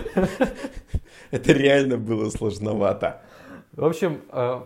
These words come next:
Speaker 2: сейчас у нас есть Sketch, у нас есть Figma, InVision, все вот эти вот редакторы, Framer, и в них во всех есть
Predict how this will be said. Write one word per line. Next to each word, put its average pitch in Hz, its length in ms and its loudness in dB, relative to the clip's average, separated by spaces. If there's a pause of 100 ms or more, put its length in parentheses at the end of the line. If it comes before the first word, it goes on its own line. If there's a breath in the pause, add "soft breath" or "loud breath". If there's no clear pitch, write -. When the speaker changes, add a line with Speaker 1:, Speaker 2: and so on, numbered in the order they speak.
Speaker 2:
сейчас 214 420 -6
у 165 40 -4
нас 147 180 -6
есть 151 260 -6
Sketch, 170 280 -6 (200)
у - 60 -10
нас 127 260 -6
есть 123 280 -6 (120)
Figma, 127 380 -6 (200)
InVision, 120 680 -6
все 131 180 -4
вот 117 140 0
эти 117 120 -8
вот 110 120 -4
редакторы, 120 680 -2
Framer, 151 380 0
и 127 320 -4
в 117 100 -10
них 175 340 -6
во 117 120 -2
всех 156 320 -4
есть 120 200 -8